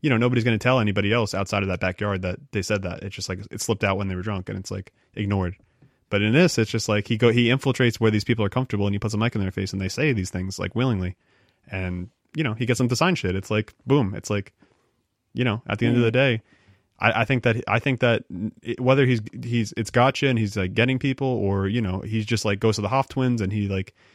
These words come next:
Speaker 1: you know, is, you know, makes, blows them up, makes them famous, goes to Chet Hanks and lets him talk his shit. He, he just lets people talk his shit, and, you know, I, I definitely appreciate that, and, and, um, I want this podcast to be like that. I wanna invite guests on, and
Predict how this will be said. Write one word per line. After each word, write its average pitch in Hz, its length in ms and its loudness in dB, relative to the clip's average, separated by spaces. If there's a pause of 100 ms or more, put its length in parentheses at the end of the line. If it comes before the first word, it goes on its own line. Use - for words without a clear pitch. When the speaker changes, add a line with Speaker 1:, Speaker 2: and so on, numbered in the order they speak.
(220)
Speaker 1:
you 117 100 -2
know, 101 120 2
is, 101 120 -2
you 110 300 -2
know, 98 80 2
makes, 104 240 0
blows 104 300 2
them 104 120 2
up, 120 120 2
makes 104 160 -2
them 98 100 -4
famous, 120 400 0
goes 113 180 2
to 110 60 -2
Chet 110 180 0
Hanks 113 300 -2
and 101 80 -2
lets 101 140 -2
him 113 120 -2
talk 117 220 -2
his 113 100 -2
shit. 120 300 -2
He, - 120 -6 (120)
he 135 100 0
just 160 140 0
lets 165 120 4
people 151 200 2
talk 156 160 4
his 120 80 0
shit, 117 200 2
and, 95 200 -2 (480)
you 117 80 -2
know, 113 60 0
I, 117 260 2
I - 20 0
definitely 117 260 0
appreciate 104 360 0
that, 92 120 -2
and, 92 280 -4
and, 98 260 -6
um, 92 320 -6 (180)
I 117 100 2
want 135 140 6
this 117 100 0
podcast 117 360 4
to 98 80 -2
be 90 60 -2
like 87 120 -2
that. 95 120 -4
I - 20 -2
wanna 101 200 -2
invite 101 260 -2
guests 98 240 -4
on, - 100 -4
and 95 200 -6